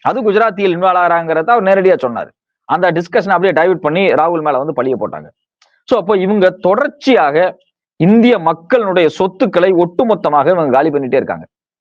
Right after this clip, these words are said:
இந்திய மருத்துவத்துக்கு இவங்க ஒழுங்கா செலவு பண்றது கிடையாது, மக்களுடைய மருத்துவத்துக்கும் மக்களுடைய கல்விக்கு இவங்க செலவு பண்றது இல்ல. கேட்டா நாங்க வந்து மருத்துவத்துக்கு நிறைய செலவு பண்ண ஆரம்பிச்சிட்டோம்னு சொல்லுவாங்க. அந்த செலவெல்லாம் அரசு நேரடியா பண்றது கிடையாது. அரசு பேர்ல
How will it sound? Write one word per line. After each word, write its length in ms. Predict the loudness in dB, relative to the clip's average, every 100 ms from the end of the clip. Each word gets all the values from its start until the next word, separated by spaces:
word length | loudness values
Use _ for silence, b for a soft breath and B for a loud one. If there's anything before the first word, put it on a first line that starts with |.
| _ _ _
இந்திய 260 | 0 4 4
மருத்துவத்துக்கு 580 | 2 0 2 0 2 0
இவங்க 140 | 2 2
ஒழுங்கா 220 | 2 0
செலவு 240 | 0 0 0
பண்றது 220 | -4 -6
கிடையாது, 220 | -8 -12 _ _ _ -8
மக்களுடைய 380 | -2 0 0
மருத்துவத்துக்கும் 540 | -2 -2 -4 -6 -12 -4
மக்களுடைய 380 | -4 0 0 0
கல்விக்கு 440 | -2 -2 -4 -4
இவங்க 160 | -4 -2
செலவு 160 | -2 -2
பண்றது 200 | -4 -8
இல்ல. 80 | -10 -14 _ _ -8
கேட்டா 220 | -6 -4 -2
நாங்க 200 | -2 -2
வந்து 160 | -2 -2
மருத்துவத்துக்கு 500 | -2 0 -2 -2 0
நிறைய 160 | 0 0
செலவு 260 | 0 0
பண்ண 140 | 0 0
ஆரம்பிச்சிட்டோம்னு 500 | 0 -2 -6 -6 -2
சொல்லுவாங்க. 280 | -2 -2 -4 _ _ -6
அந்த 140 | -4 -2
செலவெல்லாம் 440 | 0 0 0 0
அரசு 180 | 0 -2
நேரடியா 380 | 2 2 4 2
பண்றது 300 | 0 -4 -2
கிடையாது. 320 | 0 0 -2 -6 _ _ _ _ _ _ _ -4
அரசு 300 | -4 -2 0
பேர்ல 320 | 2 2